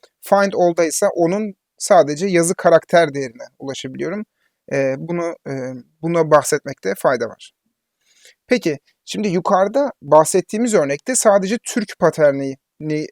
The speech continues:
e, gözlemliyorduk. Ama tabii ki her zaman verdiğim örnekte olduğu gibi mesela dört tane karakter gibi daha dinamik kullanımlarda, e, kullanışlı olabilir.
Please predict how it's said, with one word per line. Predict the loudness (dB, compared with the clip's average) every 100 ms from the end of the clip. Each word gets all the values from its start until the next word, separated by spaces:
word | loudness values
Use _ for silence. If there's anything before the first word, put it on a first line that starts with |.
| -8
e, | -6 -6 -6 -8 -14 _
gözlemliyorduk. | 2 4 6 4 2 -4 -18 -10 -4
Ama | -2
tabii | 0 -2
ki | -2 -4 -4 -4
her | 0 2
zaman | 0 -2
verdiğim | -4 -6 -8 -8
örnekte | -8 -10 -4
olduğu | -4 -4 -6
gibi | -8 -8
mesela | -6 -4 -4 0
dört | 0 0 -2
tane | -2 0 -2
karakter | 2 2 2 0 -2 -4 -12 _ _ _
gibi | -10 -6 -6 -6 -4
daha | 0 0 0
dinamik | -2 -2 -4 -10
kullanımlarda, | -6 -4 -4 -4 -6 -6 -6 -6 _ _ _ _ -8
e, | -2 0 0 -2 -6 _ _ _ _ _ _ _ -20 -18 -6
kullanışlı | 0 0 0 0
olabilir. | 2 2 0 -6 -10